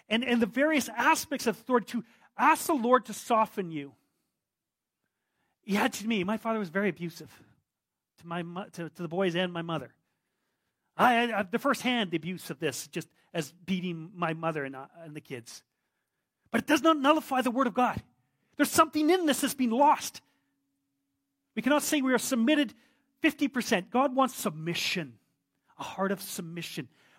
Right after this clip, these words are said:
where there's peace, there's freedom, there's shelter, where the gale force winds are not crashing on you because you're in the shadow of his wings. There's this submission and peace. No longer fighting and striving, but say, "Yes, Lord,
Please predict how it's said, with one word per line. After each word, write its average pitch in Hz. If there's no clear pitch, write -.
where 190
there's 170
peace, -
there's 185
freedom, 226
there's 214
shelter, 247
where 233
the 202
gale 277
force -
winds 240
are 240
not 226
crashing 277
on 240
you 196
because 226
you're 247
in 240
the 226
shadow 262
of 202
his 175
wings. 208
There's 220
this -
submission 202
and 160
peace. -
No 277
longer 311
fighting 277
and 202
striving, 233
but 196
say, 214
"Yes, 196
Lord, 190